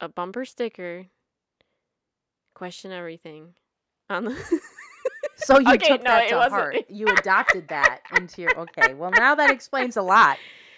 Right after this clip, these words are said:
Speaker 2: You guys
Speaker 1: Yeah,
Speaker 2: tried doing a
Speaker 1: I don't,
Speaker 2: podcast
Speaker 1: I don't think
Speaker 2: with
Speaker 1: that
Speaker 2: Carrie.
Speaker 1: was, I don't think that started in college. That was probably my parents' fault. But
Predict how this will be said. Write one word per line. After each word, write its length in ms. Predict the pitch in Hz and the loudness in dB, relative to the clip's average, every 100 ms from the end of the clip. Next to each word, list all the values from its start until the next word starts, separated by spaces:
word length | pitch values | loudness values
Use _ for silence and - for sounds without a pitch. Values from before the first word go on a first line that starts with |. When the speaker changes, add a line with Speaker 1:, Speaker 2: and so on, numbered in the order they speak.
| _ - | _ -10
Speaker 2:
You 140 | 277 | 0
guys 240 | 415 311 | 2 2
Speaker 1:
Yeah, 60 | 175 | 0
Speaker 2:
tried 180 | 233 208 | 0 2
doing 140 | 269 | 2
a 40 | 285 | 2
Speaker 1:
I 140 | 294 | 2
don't, 300 | 208 190 226 | 2 0 -2
Speaker 2:
podcast 340 | 190 175 175 - | -4 -4 -6 -6
Speaker 1:
I 120 | 269 | -6
don't 160 | 269 269 | -4 -8
think 120 | 240 | -8
Speaker 2:
with 80 | 185 | -6
Speaker 1:
that 160 | 190 | -6
Speaker 2:
Carrie. 340 | 185 180 175 165 | -6 -6 -6 -8
Speaker 1:
was, 320 | 180 208 _ - | -12 -18 _ -12
I 60 | |
don't 120 | 226 | -10
think 140 | 214 196 | -10 -10
that 180 | 139 - | -10 -12
started 500 | - - 67 65 - | -14 -14 -14 -16 -18
in 180 | - 67 | -20 -18
college. 380 | - - - - | -16 -16 -16 -18
That 180 | 190 180 | -16 -14
was 200 | 165 170 | -14 -18
probably 440 | _ 208 156 151 151 | _ -14 -12 -14 -18
my 340 | - - 165 190 | -20 -20 -20 -20
parents' 300 | - - - | -20 -20 -20
fault. 240 | - 185 - _ _ _ - | -20 -20 -20 _ _ _ 0
But 240 | 330 403 | 4 4